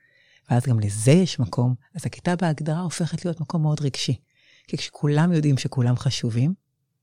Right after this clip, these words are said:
אוטומטית, לא צריך לעשות כלום, הם יודעים את זה. קורים דברים שמייצרים את זה, את הפעולות הקטנות האלה, כי בסוף, כמו שאמרנו, אפשר לדבר על הכל נורא יפה.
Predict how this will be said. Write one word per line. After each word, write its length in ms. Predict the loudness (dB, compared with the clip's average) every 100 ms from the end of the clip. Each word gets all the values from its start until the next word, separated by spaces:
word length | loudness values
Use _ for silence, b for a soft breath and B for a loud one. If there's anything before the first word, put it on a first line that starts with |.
| _ _ _ _ -8
אוטומטית, 500 | -2 2 2 2 0
לא 60 |
צריך 120 | -2 -2
לעשות 180 | -4
כלום, 240 | -2 2 4
הם 100 | 4
יודעים 460 | 2 0 4 6
את 80 | 6
זה. 120 | 0 -18 _ _ _ _ _ _ _ _
קורים 320 | 0 4 4 6
דברים 320 | 6 8 6
שמייצרים 960 | 4 0 2 2 2 2 2 6 6 6
את 100 | 2
זה, 60 |
את 120 | -2
הפעולות 480 | -4 -2 2 4 4
הקטנות 320 | 2 2 4
האלה, 120 | 2 0
כי 80 |
בסוף, 280 | 0 0 0
כמו 140 | 2 2
שאמרנו, 400 | 4 4 4 2
אפשר 200 | 0 2
לדבר 280 | 4 4
על 100 | 4
הכל 200 | 4 0
נורא 260 | 0 0 -4
יפה. 240 | -8 -12